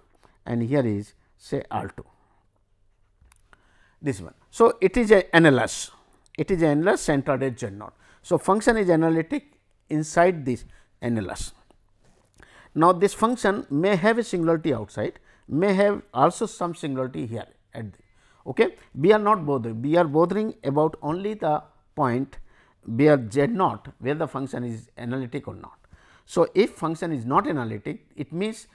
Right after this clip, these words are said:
it ceases to be analytic at this point. So, the func-, that point is called a singular point. So, once the function have a singular point, then one can expand it in the form of an, uh, Lorentz series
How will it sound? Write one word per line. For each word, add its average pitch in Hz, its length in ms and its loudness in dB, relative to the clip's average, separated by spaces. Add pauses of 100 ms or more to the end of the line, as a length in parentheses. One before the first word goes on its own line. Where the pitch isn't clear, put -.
(120)
it - 140 -12
ceases - 300 -10
to 190 120 -2
be 170 140 2
analytic 147 460 0
at 113 180 0
this 101 140 -8
point. 110 320 -14 (320)
So, 165 200 -4
the 156 140 -2
func-, 156 380 -6
that - 280 -2
point 143 220 -4
is 135 140 -10
called 110 240 -8
a 160 60 -6
singular 110 380 -6
point. - 400 -20 (320)
So, - 200 -2
once 147 340 -2
the 185 120 -2
function 170 380 -8
have 127 280 -4
a 214 60 0
singular 120 360 -6
point, - 320 -8 (260)
then 147 280 2
one 127 180 -4
can 123 280 -6
expand 151 500 -6
it 120 160 -4 (200)
in 135 160 0
the 135 80 2
form 104 360 -4
of - 220 -12
an, 113 220 -14 (200)
uh, 107 100 -6 (320)
Lorentz 147 380 4
series 107 380 -6